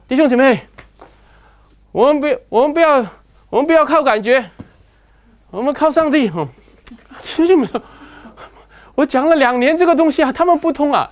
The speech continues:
虽然开始听的时候有亮光，但是最后，最后，我，连我的传道也说啊，但是我没有感受啊。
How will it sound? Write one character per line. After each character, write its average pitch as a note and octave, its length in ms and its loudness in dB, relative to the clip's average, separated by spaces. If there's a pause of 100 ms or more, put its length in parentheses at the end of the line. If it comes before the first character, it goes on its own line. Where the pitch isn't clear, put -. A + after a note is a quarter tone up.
虽 - 160 -4
然 D#4 140 2
开 - 180 -2
始 B3+ 140 -2
听 E4 180 0
的 C#4 80 2
时 C4 120 -2
候 C4 80 2
有 G#3+ 100 0
亮 A#3 240 -2
光， D#3 220 0 (720)
但 D4+ 120 -2
是 E4 120 -2
最 E4+ 180 0
后， E4 100 2
最 D#4 140 -2
后， D4+ 260 0 (1400)
我， A#3 440 -8 (720)
连 B3 160 2
我 F4 80 4
的 B3+ 80 2
传 G#3+ 200 -4
道 A#3+ 160 -2
也 D3 80 -4
说 E3+ 160 -14
啊， F3 180 -12
但 B3+ 120 -12
是 B3+ 100 -20
我 G#3+ 100 -4
没 E3 120 -4
有 G3 80 -4
感 B2+ 180 -8
受 G2+ 200 -12
啊。 G2 140 -16